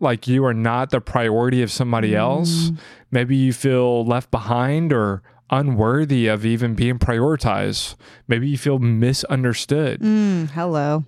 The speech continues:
Speaker 1: But what is super confused and lost and just saying, "I'm lonely," is there's a difference between loneliness and being alone.
Speaker 2: Mm, right.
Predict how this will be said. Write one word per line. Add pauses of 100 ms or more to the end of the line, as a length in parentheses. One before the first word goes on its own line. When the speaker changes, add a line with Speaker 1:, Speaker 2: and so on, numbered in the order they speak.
Speaker 1:
But (560)
what
is
super (180)
confused
and
lost
and
just
saying,
"I'm
lonely,"
is (360)
there's
a
difference
between
loneliness (400)
and
being
alone. (160)
Speaker 2:
Mm,
right.